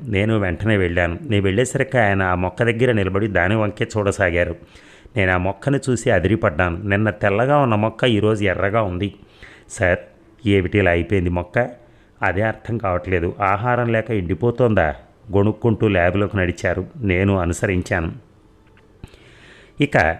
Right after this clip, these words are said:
ఎండాకాలం, లోపల ఉక్కగా ఉంది. మంచాన్ని బయటేసుకుని పడుకున్నాను. అమావాస్య కాబోలు చీకటిగా ఉంది. ఇంకా పెళ్లి కాకపోవటం వల్ల ఒంటరితనంలోని బాధ నన్ను మరింత బాధపెడుతోంది. మంచం మీద వెల్లికిలా పడుకుని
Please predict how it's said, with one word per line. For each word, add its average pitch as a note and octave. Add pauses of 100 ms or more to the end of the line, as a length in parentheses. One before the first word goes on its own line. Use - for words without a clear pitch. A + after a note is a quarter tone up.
ఎండాకాలం, G2+
లోపల F#2
ఉక్కగా F#2+
ఉంది. F#2+
మంచాన్ని G2
బయటేసుకుని F#2
పడుకున్నాను. F2+ (200)
అమావాస్య E2+
కాబోలు F#2+
చీకటిగా F2
ఉంది. F2 (360)
ఇంకా G#2+
పెళ్లి G2+
కాకపోవటం G2
వల్ల G2
ఒంటరితనంలోని F#2+
బాధ E2+
నన్ను E2+
మరింత E2
బాధపెడుతోంది. E2 (140)
మంచం D#2
మీద G2
వెల్లికిలా F2+
పడుకుని G2